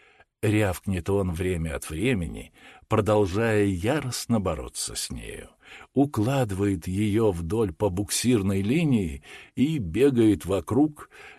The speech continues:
силясь разыскать конец. С другой стороны, тот человек, что убирал её,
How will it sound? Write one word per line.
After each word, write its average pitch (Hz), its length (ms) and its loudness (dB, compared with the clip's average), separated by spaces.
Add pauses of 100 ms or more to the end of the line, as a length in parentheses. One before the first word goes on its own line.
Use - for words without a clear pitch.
(160)
силясь 95 720 -4
разыскать 80 800 -4
конец. - 720 -10 (720)
С 104 220 -2
другой 113 320 4
стороны, 80 540 0
тот 135 220 0
человек, 127 500 2
что 120 200 0
убирал 127 600 2
её, 60 520 -8